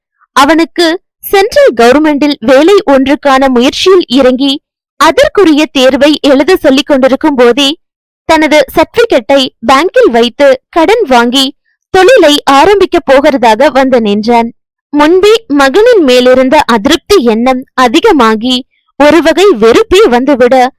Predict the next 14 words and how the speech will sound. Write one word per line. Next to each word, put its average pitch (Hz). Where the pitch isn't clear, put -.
கலிய 453
பெருமாள், 254
"இனி 262
உன் 220
வாழ்க்கையில 330
முடிவுகள்ல 233
எனக்கு 339
சம்மந்தம் 233
இல்ல" 214
என்று 415
ஒதுங்கிக் 330
கொண்டார். 226
பிறகும் 370
அவனது 285